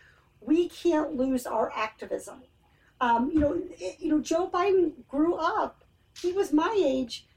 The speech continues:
in an era where healthcare, health insurance worked differently, where healthcare was a different fraction of the budget.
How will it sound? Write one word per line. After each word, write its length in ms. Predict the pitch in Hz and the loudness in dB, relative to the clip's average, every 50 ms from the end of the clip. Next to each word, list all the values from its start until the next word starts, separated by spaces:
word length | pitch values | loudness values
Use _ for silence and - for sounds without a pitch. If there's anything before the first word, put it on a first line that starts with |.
| _ _ | _ _
in 140 | - 302 294 | 0 2 4
an 120 | 311 302 | 4 2
era 340 | 302 294 285 285 294 302 311 | 2 2 2 2 2 2 2
where 220 | 311 311 311 330 | 0 0 0 0
healthcare, 640 | - - 339 339 - _ - - 392 403 381 392 381 349 | 0 0 -2 -2 -2 _ -12 -10 -6 -4 -4 -4 -4 -4
health 240 | - - 359 381 | -4 -6 -4 -4
insurance 460 | 427 392 381 - 440 440 427 381 - 370 | -4 -4 -4 -6 -6 -6 -6 -6 -2 -2
worked 220 | 427 480 480 - | -2 -2 -2 -4
differently, 480 | - 359 - - - 302 - - - - _ _ _ _ _ _ _ _ _ _ _ _ _ _ | -6 -8 -6 -8 -14 -16 -16 -18 -20 -20 _ _ _ _ _ _ _ _ _ _ _ _ _ _
where 320 | _ 277 302 302 285 311 302 | _ 0 2 4 4 2 2
healthcare 460 | 254 302 302 302 - - - 370 359 | 2 2 2 2 -2 -4 -4 -2 0
was 160 | 349 370 - | 0 -2 -2
a 80 | 370 302 | -2 -4
different 320 | 370 359 - 381 370 - | -4 -4 -2 -4 -4 -4
fraction 360 | - 359 349 349 - - 359 | -4 -6 -6 -6 -6 -4 -2
of 100 | 359 381 | -2 -2
the 80 | 320 - | -2 -4
budget. 560 | - 381 381 381 - - - - - _ _ | -4 -4 -4 -4 -6 -12 -14 -14 -16 _ _